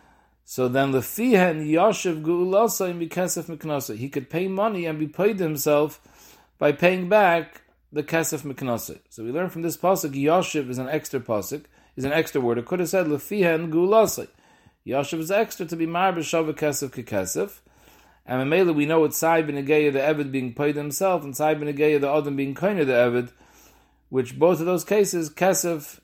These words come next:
is Lav Dafka, who then Shava Kesef Kekesef. So Rabbi Yosef Amar, Shava Kesef is Kekesef. So Ibazoi, it has to be similar to Kesef.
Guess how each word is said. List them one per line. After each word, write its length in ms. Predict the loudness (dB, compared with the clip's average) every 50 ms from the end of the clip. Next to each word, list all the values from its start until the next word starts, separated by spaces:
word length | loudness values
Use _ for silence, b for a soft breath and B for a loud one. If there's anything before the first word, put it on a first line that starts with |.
| _
is 180 | -12 -10 -4 2
Lav 220 | 4 4 4 4
Dafka, 280 | 6 4 4 4 2 -2
who 200 | 0 0 2 2
then 140 | 2 0 -2
Shava 260 | -2 -4 -4 -4 -4
Kesef 300 | -4 -4 -4 -4 -6 -10
Kekesef. 480 | -12 -16 -12 -10 -10 -8 -8 -10 -14 -16 _ _ _ _ b b b b b b b b b b b b
So 120 | _ -10 -4
Rabbi 140 | 0 2 2
Yosef 280 | 2 2 0 -2 2
Amar, 420 | 2 2 2 2 2 0 -2 -2 -4
Shava 380 | -6 -2 0 0 0 0 -2 -4
Kesef 380 | -2 -2 -2 -2 -4 -6 -6
is 100 | -8 -8
Kekesef. 520 | -10 -12 -4 0 0 0 0 -2 -6 -10 -16 _ _ _
So 220 | -14 -8 -6 -4
Ibazoi, 680 | -2 -2 -2 0 2 2 4 4 2 2 0 0 -2 -4 b b b b b b b b b
it 100 | -8 -4
has 220 | -2 0 0 -2 -4
to 80 | -4 -4
be 120 | -4 -2
similar 460 | -2 -2 -2 -2 -2 0 0 0 0
to 120 | 0 -4 -4
Kesef. 540 | 0 0 0 0 0 -4 -8 -12 -16 -20